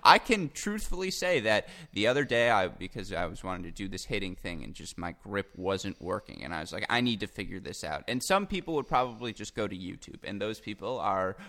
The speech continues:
more equipped with modern day technology than I am, I suppose. But you know what I did? I called our friends at Midwest Sports, and I said, Hey, I'm having a gripping problem. Like, it's just not sticking. It's not making the fart noise. It's not working. And look,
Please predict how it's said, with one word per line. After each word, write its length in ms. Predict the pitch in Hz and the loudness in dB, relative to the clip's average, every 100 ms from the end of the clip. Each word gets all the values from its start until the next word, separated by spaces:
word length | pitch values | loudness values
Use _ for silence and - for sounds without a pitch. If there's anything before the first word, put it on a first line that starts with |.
| - | -10
more 300 | 92 104 107 | -2 2 2
equipped 400 | - - 107 - | 0 -4 -4 -6
with 100 | 110 | -4
modern 300 | 95 95 98 | -2 -2 -2
day 140 | 95 | -4
technology 580 | - 120 147 180 107 92 | -6 -8 -2 -2 -2 -4
than 160 | 92 90 | -6 -4
I 200 | 73 65 | -4 -4
am, 120 | 69 | -4
I 120 | 60 | -6
suppose. 400 | - - 73 71 | -8 -6 -4 -4
But 120 | - | -6
you 80 | 82 | -4
know 140 | 139 | 0
what 100 | 196 | 4
I 140 | 156 151 | 6 4
did? 260 | 165 170 - - - - | 2 -4 -6 -16 -18 4
I 140 | - 214 | 8 8
called 340 | - 196 208 | 8 4 6
our 80 | - | 4
friends 400 | - 101 80 - | 2 -2 -2 0
at 180 | 104 98 | 0 0
Midwest 380 | 95 - 57 - | -4 -4 -6 -6
Sports, 320 | - 71 - | -6 -8 -4
and 80 | 107 | -4
I 40 | |
said, 180 | 123 139 | -2 2
Hey, 260 | 147 147 - - - - - | 6 6 2 -12 -20 -4 2
I'm 120 | 202 | 4
having 260 | 226 196 135 | 4 2 0
a 40 | |
gripping 420 | - 104 - - | 0 -2 -2 -8
problem. 460 | - 62 - - - | -2 -2 -2 -8 -10
Like, 160 | - 107 | -6 -4
it's 160 | 107 - | -4 -2
just 240 | 160 - | -2 2
not 300 | 143 127 - | 4 4 2
sticking. 580 | - 123 113 - 104 101 | -4 0 -2 0 -2 -2
It's 160 | 90 | -4
not 240 | 117 113 101 | 2 2 4
making 300 | 107 - 98 | -2 -2 -8
the 80 | 95 | -8
fart 360 | - 98 - | -4 -4 -4
noise. 300 | 92 90 92 | -6 -8 -8
It's 160 | - - | -12 -6
not 300 | 92 95 65 | -2 -2 -4
working. 400 | 80 98 76 92 | -6 -6 -8 -8
And 100 | 107 | 0
look, 260 | 165 - | 0 0